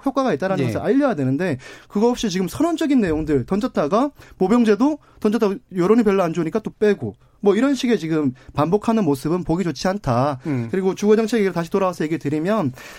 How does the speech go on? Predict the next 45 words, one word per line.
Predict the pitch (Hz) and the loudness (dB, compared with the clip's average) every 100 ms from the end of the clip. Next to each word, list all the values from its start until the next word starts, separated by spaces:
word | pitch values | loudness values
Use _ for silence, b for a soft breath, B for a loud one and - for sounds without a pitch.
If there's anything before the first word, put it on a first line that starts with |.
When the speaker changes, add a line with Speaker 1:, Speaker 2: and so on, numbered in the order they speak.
| - | -4
Speaker 1:
사실 | 226 220 311 | 0 2 2
이렇게 | - | 2
이십만 | 196 170 254 240 | 0 2 4 4
원, | |
삼십만 | 233 240 262 240 | 2 2 4 4
원 | 214 | 2
주는 | 147 175 | 0 -2
것도 | 208 214 | -2 -2
좋은데요. | 147 139 156 139 175 | 0 0 0 0 0
오히려 | 151 202 | 2 2
저는 | 208 202 | 0 -2
반대로 | 156 139 202 | 0 0 2
한번 | 214 147 | 0 0
얘기해 | 120 131 | 0 -2
볼게요. | 127 123 - 123 180 147 B B B B | -2 -6 -4 0 0 -4 B B B B
우리가 | 160 185 | -2 0
지금 | 208 214 | 2 2
월세 | 147 202 208 311 | 4 2 2 2
내는 | 262 202 | 4 2
게 | 135 | 0
되게 | 127 127 | 0 0
어려워요. | 147 131 | 0 0
저도 | - 175 | 0 0
월세에 | 139 139 196 156 | 0 0 0 -2
살고 | 131 180 185 190 | -2 -2 -2 -2
있는데 | 120 131 120 117 131 123 B B | 0 -2 -2 -2 -2 -6 B B
왜 | 160 | 2
월세를 | 214 160 156 233 220 202 147 | 4 4 2 2 4 4 2
내기가 | 135 147 180 | 2 0 0
어려우면, | 123 127 131 165 185 113 - | 2 2 2 2 0 -2 -4
어렵냐면 | 143 165 143 139 214 247 B B - | -4 0 0 0 -2 -4 B B -4
이제 | 151 147 - - | 0 0 -2 -4
보통 | 175 185 | -2 0
전세로 | 175 202 214 | 0 2 2
들어가거나 | 160 143 131 120 135 | 2 0 2 0 0
이러면 | 180 175 165 | -2 -4 -4
이자가 | 208 208 220 208 - - 156 | -2 0 0 -2 -8 -6 -4
한 | 151 143 | -2 -2
이 | 160 | -4
프로, | - 202 196 | -4 -2 0
삼 | 214 | -2
프로 | 208 214 | 0 -2
정도 | 165 139 | -2 -2
되기 | 127 | -4
때문에 | 156 139 123 147 160 | -4 -2 0 0 -4